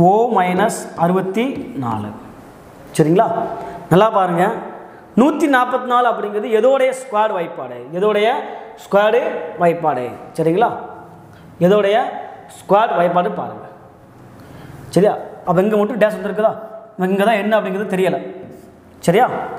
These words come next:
ஓகே, இருக்கட்டும். முதல்ல W நூத்தி நாற்பத்தி நாலு, ரெண்டாவது letter தெரியல, மூணாவது S நூ-, நூறு, மூணாவது Q எண்பத்தொன்னு, O அறுபத்தி நாலு கொடுத்துருக்காங்க. சரிங்களா? So,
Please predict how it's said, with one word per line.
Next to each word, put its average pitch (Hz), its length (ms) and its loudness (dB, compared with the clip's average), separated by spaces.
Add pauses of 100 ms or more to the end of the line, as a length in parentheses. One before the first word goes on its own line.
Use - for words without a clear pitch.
(160)
ஓகே, 170 160 2
இருக்கட்டும். 165 340 -2 (380)
முதல்ல 202 320 4
W 196 320 2 (720)
நூத்தி 202 240 0
நாற்பத்தி 190 280 0
நாலு, 180 180 2 (200)
ரெண்டாவது 208 280 2
letter 196 280 -4
தெரியல, 185 280 0 (400)
மூணாவது 202 240 2 (180)
S 220 40 -10 (840)
நூ-, 196 200 2
நூறு, 196 220 2 (420)
மூணாவது 214 320 2 (120)
Q 240 120 -6 (320)
எண்பத்தொன்னு, 208 440 0 (360)
O - 20 6 (280)
அறுபத்தி 190 280 -6
நாலு 214 140 -4
கொடுத்துருக்காங்க. 151 460 -8 (280)
சரிங்களா? 190 280 2 (360)
So, 190 60 4